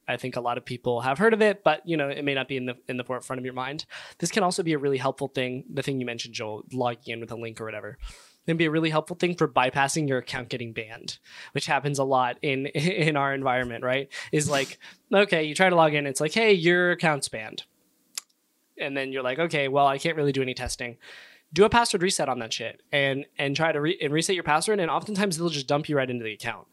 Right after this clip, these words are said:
Speaker 1: So I had that
Speaker 2: Yeah.
Speaker 1: scenario the other day where I was locked out of account. E-, everyone was also experiencing this issue. And then you do a password reset and now you're in the app. Um, and it's a pain in the ass 'cause every single time you gotta go to your email and you gotta answer whatever questions and paste in the thing and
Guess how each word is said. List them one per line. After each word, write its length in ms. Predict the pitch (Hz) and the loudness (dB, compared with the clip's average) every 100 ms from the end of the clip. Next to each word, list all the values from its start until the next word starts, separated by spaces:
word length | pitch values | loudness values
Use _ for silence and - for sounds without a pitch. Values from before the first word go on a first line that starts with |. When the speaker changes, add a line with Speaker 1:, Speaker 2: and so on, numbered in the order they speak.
| - - - | -20 -20 -2
Speaker 1:
So 120 | 156 | 0
I 140 | 147 147 | 4 6
had 180 | 180 | 8
that 160 | 175 156 | 8 6
Speaker 2:
Yeah. 60 | 127 | 6
Speaker 1:
scenario 320 | 151 160 139 | 4 4 4
the 100 | 131 | 2
other 100 | 127 | 2
day 140 | 123 | 0
where 140 | 117 117 | 0 -2
I 40 | |
was 140 | 113 | 0
locked 220 | 123 165 170 | 0 2 4
out 100 | 151 | 2
of 60 | |
account. 400 | 139 131 120 117 _ _ - | -2 -4 -6 -6 _ _ -12
E-, 60 | - 135 131 - 139 | -4 -4 -4 -2 2
everyone 300 | 156 151 147 | 4 4 4
was 100 | 139 | 2
also 220 | 135 135 | 0 -2
experiencing 500 | 123 131 123 123 120 | -4 -6 -6 -6 -6
this 160 | 113 | -6
issue. 360 | 117 - 113 110 - - - 156 | -6 -8 -10 -14 -18 -20 -10 -2
And 120 | 143 | 0
then 120 | 131 | 0
you 80 | 131 | 0
do 100 | 143 | -2
a 40 | |
password 320 | 151 151 139 | 0 0 0
reset 320 | 151 151 135 - | -4 -2 -2 -2
and 100 | 127 | -4
now 100 | 123 | -4
you're 180 | 120 113 | -4 -8
in 100 | 110 | -8
the 80 | |
app. 260 | 107 95 - - - - - | -10 -12 -14 -18 -20 -20 -4
Um, 460 | 127 131 123 120 120 | 0 2 0 -4 -4
and 160 | 151 147 | 0 0
it's 140 | 143 | 0
a 40 | 165 | 0
pain 200 | 196 226 | 0 2
in 60 | |
the 100 | 165 | 2
ass 260 | 156 135 135 | 0 -2 -4
'cause 160 | 147 135 | -2 -2
every 140 | 135 | -2
single 160 | 147 135 | -4 -2
time 180 | 135 | -2
you 60 | 131 | 0
gotta 160 | 123 123 | -2 -2
go 100 | 120 | -6
to 80 | |
your 100 | 113 | -2
email 400 | 175 190 175 165 | 2 4 4 4
and 80 | 160 | 2
you 80 | 143 | 0
gotta 100 | 123 | -2
answer 320 | 123 123 123 | -4 -6 -6
whatever 260 | 120 120 113 | -4 -6 2
questions 580 | 180 165 156 143 139 123 | 2 4 2 0 -2 -6
and 180 | 123 | -6
paste 260 | 123 127 127 | -6 -6 -6
in 100 | 120 | -8
the 80 | 123 | -2
thing 400 | 180 170 160 | 0 0 0
and 120 | 156 | 0